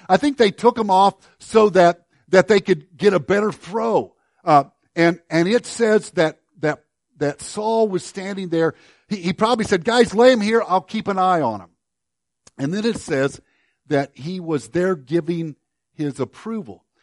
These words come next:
You know, what that really means was that Saul was there cheering them on. I, in other words, he was probably sitting there going, "Hey, good throw, Ishmael. Way to go.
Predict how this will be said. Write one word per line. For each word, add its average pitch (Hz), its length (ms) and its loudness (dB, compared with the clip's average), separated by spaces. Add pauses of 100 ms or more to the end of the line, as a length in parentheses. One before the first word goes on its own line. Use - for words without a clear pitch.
You 202 120 -2
know, 196 100 2
what 190 240 0
that 160 200 0
really 202 320 0
means 185 360 -4
was 147 260 -4 (260)
that 147 260 0
Saul 214 420 2
was 185 220 -2
there 165 440 0 (460)
cheering 175 680 -4
them 147 440 -8
on. 135 380 -10 (260)
I, 196 40 -12
in 185 260 0
other 240 240 4
words, 202 280 2 (140)
he 262 140 2
was 240 180 -2
probably 233 380 -2
sitting 240 260 0
there 220 80 -2
going, 202 220 -2 (220)
"Hey, 269 140 0
good 277 340 -2
throw, 285 400 6
Ishmael. 269 720 0
Way 294 120 0
to 226 100 4
go. 247 480 -2